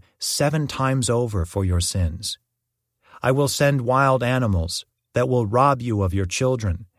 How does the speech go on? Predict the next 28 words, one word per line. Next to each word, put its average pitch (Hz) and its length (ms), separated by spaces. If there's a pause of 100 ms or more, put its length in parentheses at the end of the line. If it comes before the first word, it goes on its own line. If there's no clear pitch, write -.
and 120 120
destroy 135 440
your 110 180
livestock. 104 760 (580)
Your 127 160
numbers 147 480
will 135 120
dwindle, 107 640 (520)
and 120 120
your 113 160
roads 120 440
will 95 100
be 95 140
deserted. 90 640 (1400)
And 135 160
if 160 160
you 147 100
fail 170 420
to 151 140
learn 147 380
the 139 100
lesson 120 560 (260)
and 131 180
continue 160 540
your 107 240
hostility 117 680
toward 123 340
me, 87 260